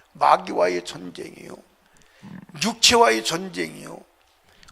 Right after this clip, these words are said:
어둠과의 전쟁이요. 이게 쉴 날이 없습니다. 쉴 날이 없어. 사랑하는 설림교회 이 새벽에 나오신 여러분, 오늘 하루도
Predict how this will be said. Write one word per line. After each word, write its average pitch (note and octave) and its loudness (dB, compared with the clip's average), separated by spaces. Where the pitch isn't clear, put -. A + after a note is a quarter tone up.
어둠과의 C4 4
전쟁이요. E3+ -12
이게 D3+ -20
쉴 G3+ -8
날이 D3+ -14
없습니다. - -20
쉴 - -6
날이 - -14
없어. - -20
사랑하는 C#3 -6
설림교회 - -12
이 E3+ -12
새벽에 D#3+ -8
나오신 D3+ -12
여러분, C#3+ -16
오늘 D#3 -12
하루도 - -14